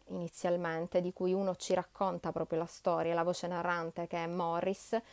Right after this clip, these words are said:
è un ex pittore fallito, un uomo che colleziona oggetti d'antiquariato,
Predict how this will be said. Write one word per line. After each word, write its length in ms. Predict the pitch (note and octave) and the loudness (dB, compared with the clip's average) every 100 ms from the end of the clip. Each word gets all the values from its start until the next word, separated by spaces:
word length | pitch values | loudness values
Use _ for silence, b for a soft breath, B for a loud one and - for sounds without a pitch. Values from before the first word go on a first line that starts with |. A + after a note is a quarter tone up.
| B B B | B B B
è 100 | G3 | 2
un 140 | G3 | 4
ex 280 | G#3 - - | 2 -2 -6
pittore 640 | - F3 - F3+ E3+ E3+ F3 | -4 -6 2 4 6 4 2
fallito, 640 | F3+ E3+ G3 A3+ A3 G#3+ | 2 2 2 0 2 2
un 120 | G#3 | 2
uomo 400 | F#3 F3+ F#3+ F#3+ | 2 2 4 2
che 440 | - F3 E3+ F3+ F3+ | 2 0 4 4 2
colleziona 960 | - F#3+ F3+ F3 - F3 E3+ F3 E3+ F3 | 2 4 4 0 -2 0 2 2 2 0
oggetti 360 | F3 F3 - | 0 -2 -2
d'antiquariato, 1000 | E3 E3+ - E3 F3+ E3+ D#3+ D#3 - B3 | -2 -2 -4 0 2 2 2 0 0 0